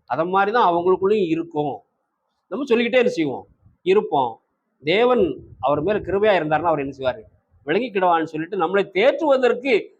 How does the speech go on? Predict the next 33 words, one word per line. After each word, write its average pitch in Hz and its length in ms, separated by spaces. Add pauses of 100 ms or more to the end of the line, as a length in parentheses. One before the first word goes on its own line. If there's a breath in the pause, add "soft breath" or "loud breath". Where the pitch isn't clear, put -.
(160)
தேவையான 269 400 (100)
வார்த்தைகள் 220 380
இங்க 180 140
என்ன 160 120
செய்யுது? 143 220 (440)
இருக்கு. 190 300 (120)
அதனால 175 300
நான் 143 160
என்ன 185 120 (100)
தேட்டுறேன் 147 420
நானு? 123 200 (500)
அவரோடு 147 320
கூட 185 180
மரித்தோமானால் 175 500
அவரோடு 160 280
என்ன 143 140
செய்வோம்? 127 360 (460)
ஆளுகையும் 151 480
செய்வோம் 135 340 (380)
அப்படின்னு 139 280
சொல்லிட்டு 123 360 (720)
எனக்கு 127 340 (180)
அப்படிப்பட்ட 131 380 (100)
ஒரு 117 180 (760)
இந்த 120 140 (100)
சத்தியத்தின் 202 500
மூலமா 196 320 (680)
நான் 139 180
தெரிஞ்சுக்கிட்ட 185 400
அந்த 147 120 (100)
காரியம், 160 420 (400)
அந்த 123 180
வெளிப்பாடை 196 380